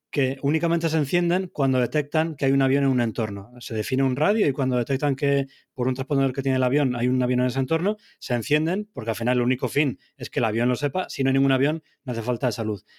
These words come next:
Y desde luego con eso nos quitaríamos mucha contaminación lumínica, que es que además es muy, muy molesta porque tanto por el color, por el parpadeo, por todo en general, es que te estropean la foto, un timelapse y todo. Así que a ver si poquito a poco va avanzando esa tecnología y,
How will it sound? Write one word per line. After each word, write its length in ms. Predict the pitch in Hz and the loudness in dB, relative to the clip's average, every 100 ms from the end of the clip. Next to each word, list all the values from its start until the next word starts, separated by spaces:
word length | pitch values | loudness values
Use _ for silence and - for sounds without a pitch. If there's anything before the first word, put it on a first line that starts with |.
| _ - | _ -4
Y 120 | 127 | -2
desde 180 | 113 107 | 0 0
luego 180 | 123 | 0
con 140 | 131 123 | 0 -2
eso 120 | 139 | -2
nos 100 | 135 | -2
quitaríamos 420 | - 113 113 123 | -4 -2 0 -2
mucha 240 | 123 131 120 | -2 -4 -4
contaminación 480 | 123 117 113 113 | -2 -2 -4 -4
lumínica, 460 | 110 113 127 156 175 _ _ _ | -2 0 0 -2 -4 _ _ _
que 80 | - | -6
es 80 | 107 | -2
que 80 | 120 | -2
además 180 | 117 135 | 0 -2
es 140 | 113 | -2
muy, 260 | 123 135 120 | 0 2 2
muy 220 | 123 120 | 0 0
molesta 360 | 107 165 - | 0 -2 -2
porque 300 | 120 113 113 - _ _ | -6 -2 -4 -4 _ _
tanto 260 | 120 113 | -4 -2
por 140 | 110 113 | -2 -2
el 80 | 107 | -2
color, 400 | 113 131 113 - | 0 0 0 -6
por 140 | 117 | -6
el 80 | 110 | -4
parpadeo, 640 | 117 - 113 131 120 - _ - | -4 -2 0 0 -2 -6 _ -6
por 200 | 110 104 | -6 -4
todo 220 | 135 151 | 0 0
en 60 | 139 | 0
general, 440 | 127 120 151 240 - _ _ | -2 0 0 0 -10 _ _
es 60 | |
que 100 | - | -4
te 60 | 139 | -4
estropean 440 | - 117 135 143 | -4 -2 0 2
la 80 | 127 | 2
foto, 380 | - 147 185 175 | 0 -2 0 0
un 180 | 143 143 | 0 0
timelapse 460 | 139 131 156 196 - _ _ - | 0 2 2 -2 -10 _ _ -8
y 160 | 117 | -6
todo. 340 | 110 113 101 - _ _ - | -2 -2 -4 -10 _ _ -14
Así 240 | 107 117 | -10 -8
que 80 | 120 | -6
a 40 | |
ver 120 | 117 | -4
si 100 | - | -6
poquito 280 | 135 117 117 | -6 -4 -4
a 20 | |
poco 180 | 110 120 | -4 -2
va 60 | 127 | -2
avanzando 320 | 113 110 117 | -4 -6 -8
esa 140 | 120 - | -8 -8
tecnología 640 | 117 110 101 131 147 156 | -6 -6 -6 -2 -2 -2
y, 280 | 117 110 | -4 -8